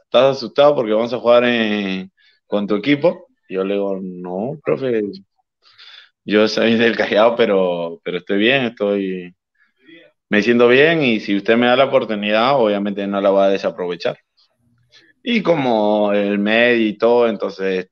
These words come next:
todo mi familia es del Callao, entonces todo el mundo me decía, "Oh, vas a jugar, vas a jugar", y yo le decía, "No, no voy a jugar". Y ya el viernes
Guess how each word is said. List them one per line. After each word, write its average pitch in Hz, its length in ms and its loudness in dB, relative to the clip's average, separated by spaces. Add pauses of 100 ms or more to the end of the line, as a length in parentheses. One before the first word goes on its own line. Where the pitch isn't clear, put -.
todo 104 840 2 (400)
mi 113 180 -2
familia 104 800 0
es 101 80 -2
del 104 100 -2
Callao, 113 680 2
entonces 98 380 -10
todo 107 140 -2
el 104 80 -2
mundo 107 260 -4
me 104 120 -6
decía, 110 240 -4
"Oh, 127 100 2
vas 127 160 0
a 131 60 -10
jugar, 139 280 4
vas 127 140 -2
a 131 60 -12
jugar", 127 280 -2
y 113 60 -4
yo 110 80 -4
le 107 60 -8
decía, 101 200 -12
"No, 92 120 -12
no 95 220 -18 (200)
voy 156 160 -4
a 120 80 -2
jugar". 82 400 -12 (1040)
Y 104 260 2
ya 104 800 4 (800)
el 98 300 -8
viernes 175 840 -2